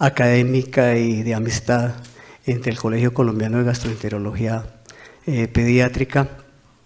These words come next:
y la Sociedad de Gastroenterología, que nosotros le decimos de adultos. Em,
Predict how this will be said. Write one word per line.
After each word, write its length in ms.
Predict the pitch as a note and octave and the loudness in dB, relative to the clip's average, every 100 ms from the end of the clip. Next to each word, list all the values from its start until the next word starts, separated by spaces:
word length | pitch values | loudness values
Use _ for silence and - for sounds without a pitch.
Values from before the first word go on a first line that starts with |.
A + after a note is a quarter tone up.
| - - - | -20 -20 -2
y 300 | C3 B2+ B2+ | 2 4 4
la 100 | B2 | 0
Sociedad 400 | A#2+ A#2+ A#2 A2+ | -2 -4 -4 -2
de 100 | A#2+ | -2
Gastroenterología, 1080 | A#2+ - A2+ - G#2 G#2 G#2+ - A2+ A2 - - - - | -2 -4 -6 -6 -6 -4 -4 -2 -2 -4 -8 -16 -18 -8
que 120 | - | -4
nosotros 400 | A2 A2 A#2 A#2+ | -4 -4 -8 -2
le 100 | B2 | 0
decimos 380 | A2+ A2+ A#2 B2 | 0 -2 -2 0
de 100 | A#2+ | 0
adultos. 600 | A2+ B2 A#2 - - - - - - - _ _ _ - - - - - - - - - | 0 -2 -4 -6 -8 -10 -16 -20 -20 -20 _ _ _ -20 -20 -16 -14 -14 -16 -18 -20 2
Em, 920 | E3+ C#3+ C#3 C3+ C3+ C3 C3 C3 B2+ | 8 10 12 12 10 8 8 6 4